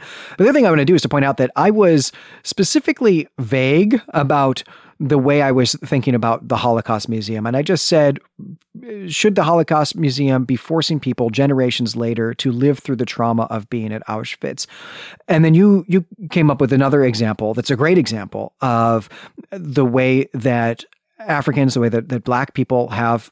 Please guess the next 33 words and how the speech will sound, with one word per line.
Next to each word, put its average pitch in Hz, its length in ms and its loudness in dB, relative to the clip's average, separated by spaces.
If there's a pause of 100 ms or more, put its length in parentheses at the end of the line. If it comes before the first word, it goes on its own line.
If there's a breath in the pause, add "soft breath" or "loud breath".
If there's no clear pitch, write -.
been 123 920 -4
oppressed 139 480 -4
in 127 280 0
various 120 460 -2
forms 120 480 -4 (320 loud breath)
in 127 420 2 (140)
the 151 440 -4
United 120 300 0
States 120 280 -2
of 107 80 -2
America 113 400 -2
or 117 260 -2
North 131 180 0
America, 117 360 0
even 110 180 -4
before 165 340 0
it 147 60 -2
was 117 140 -4
the 120 80 -8
United 110 280 -6
States - 360 -8
of, 107 420 -8
uh, 117 240 -4
America, 113 540 -4 (280 loud breath)
for 147 120 0
centuries, 123 400 -4
right? 117 100 -4
Two 143 140 0
and 139 80 2
a - 20 2
half 127 160 0
centuries 123 720 -2
of, 110 360 -4